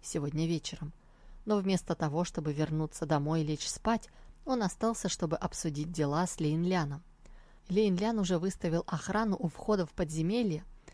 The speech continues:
предвидя возможный побег Шэнь Джихэна. Поэтому, как только внутри начались беспорядки, они с Йокоямой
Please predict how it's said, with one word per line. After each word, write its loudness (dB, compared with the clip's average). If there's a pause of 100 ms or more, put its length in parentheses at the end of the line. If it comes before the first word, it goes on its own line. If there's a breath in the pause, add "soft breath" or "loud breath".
(220 loud breath)
предвидя 2
возможный 2
побег 0
Шэнь 2
Джихэна. 0 (500 soft breath)
Поэтому, 4
как -4
только 2
внутри 0 (220 soft breath)
начались 0
беспорядки, -2
они 0
с -6
Йокоямой 0